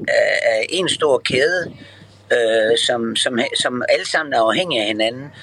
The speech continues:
Og der er vi så lige blevet sat uden for døren, og det håber vi stadigvæk på, at der kan komme en ordning på, sådan at vi bliver in-, inviteret indenfor i det der fællesskab igen. Fordi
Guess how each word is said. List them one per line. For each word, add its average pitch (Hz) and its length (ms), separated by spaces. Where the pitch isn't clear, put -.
Og 117 140
der 156 60
er 160 80
vi 160 120
så 160 160
lige 170 160
blevet 156 180
sat 135 200
uden 156 160
for - 100
døren, 135 260
og 113 80
det 135 120
håber 175 300
vi 123 100
stadigvæk 143 480
på, 147 240
at 110 200
der 120 80
kan 110 100
komme 135 240
en 131 60
ordning 135 380
på, 127 200
sådan 131 240
at 113 160
vi 110 220
bliver 117 260
in-, 117 400
inviteret 117 500
indenfor 135 380
i 127 80
det 117 120
der 117 200
fællesskab 123 480
igen. 117 220
Fordi 131 220